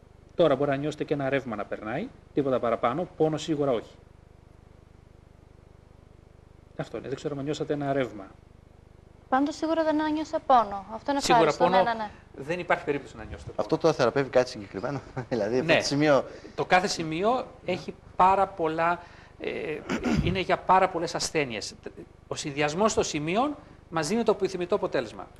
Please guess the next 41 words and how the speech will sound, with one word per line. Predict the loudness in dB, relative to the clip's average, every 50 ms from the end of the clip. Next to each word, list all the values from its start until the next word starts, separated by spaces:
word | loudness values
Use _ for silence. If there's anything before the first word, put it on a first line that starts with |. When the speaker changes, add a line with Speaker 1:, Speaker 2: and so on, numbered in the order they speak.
| -20 -14 -10
Speaker 1:
Θα | -10
σας | -8 -6 0
βάλω | 2 2 2 2 0
κι | -2 -4 -4
άλλη | -2 -2
όμως | -4 -6 -8
για | -8 -8
να | -8 -8
δείτε | -6 -6 -6 -4 -4
ότι | -4 -2 -4 -6 -6 -8 -14 -20 -20 -20 -20 -18 -18 -18 -20 -20 -10 -8
δεν | -2 2 2 2 2 2
πονάει | 0 -2 -2 -2 -2 -2 -4 -4 -6 -10 -16 -20 -20 -20 -20 -20 -20 -20 -20 -18 -10
και | -8 -6 -4
δεν | -4 -6 -6
είναι | -8 -8
κάτι. | -6 -4 -2 -2 -2 -4 -10 -12 -12 -16 -20 -20 -20 -20 -20 -20 -20 -20 -18 -16
Οι | -4
περισσότεροι | -2 -2 0 0 2 2 2 2
όταν | 2 2 2 2
κάνουν | 2 2 2 2
βελονισμό | 2 0 0 0 -2 -6 -8 -8 -6 -6 -6 -8 -10 -8
κοιμούνται. | -6 -6 -4 -2 -4 -4 -4 -6 -8 -10 -6
Χαλαρώνουν | -2 2 4 6 6 6 4 2 0 -2 0
τόσο | 0 0 0 -2 -2
πολύ | -2 -2 -2 -2
που | -2
κοιμούνται. | -2 -2 0 0 0 0
Δεν | 0 2
θα | 2 2
το | 2 2
θέλαμε | 2 2 4 4 2 2 0
τώρα | 0 0 0 0 0
βέβαια | -2 -4 -4 -4
εδώ | -6 -6
πέρα. | -6 -6 -6 -4 -4
Speaker 2:
Μμμ. | -4 -4 -6 -8 -8 -12 -16 -20 -8 -6
Speaker 1:
Θα | -4
σας | -2 -2 0
βάλω | 2 2 2 2 0
άλλη | -4 -6 -8
μία. | -10 -8 -8 -8 -8